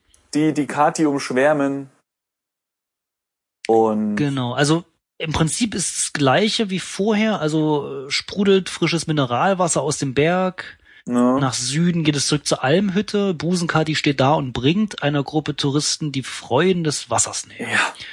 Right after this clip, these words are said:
Speaker 2: Und jetzt steht aber was Neues da.
Speaker 1: Genau.
Speaker 2: Als die Busenkati den Vogel sieht, erschrickt sie zutiefst und schreit, „Um Gottes Willen, der Pestvogel!“
Speaker 1: <laughs>
Speaker 2: Mit den Prospekten
Speaker 1: Ah.
Speaker 2: schützt sie ihren Kopf, während sie schreiend
Speaker 1: Ah.
Speaker 2: nachts, äh,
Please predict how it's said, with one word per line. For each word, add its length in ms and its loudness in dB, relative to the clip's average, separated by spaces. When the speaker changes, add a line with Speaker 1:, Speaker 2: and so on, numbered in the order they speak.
Speaker 2:
Und 120 0
jetzt 240 4
steht 160 2
aber 100 2
was 140 -2
Neues 240 0
da. 280 -14
Speaker 1:
Genau. 300 -2
Speaker 2:
Als 200 2
die 100 0
Busenkati 540 2
den 160 0
Vogel 320 2
sieht, 240 -2
erschrickt 460 -2
sie 120 -6
zutiefst 480 -2
und 120 -4
schreit, 500 0
„Um 140 0
Gottes 360 0
Willen, 380 0
der 100 0
Pestvogel!“ 800 0
Speaker 1:
<laughs> 180 2
Speaker 2:
Mit 180 2
den 120 4
Prospekten 460 0
Speaker 1:
Ah. 300 4
Speaker 2:
schützt 480 -4
sie 160 -8
ihren 280 -4
Kopf, 340 -2
während 260 0
sie 100 -4
schreiend 420 0
Speaker 1:
Ah. 320 4
Speaker 2:
nachts, 160 -2
äh, 180 -6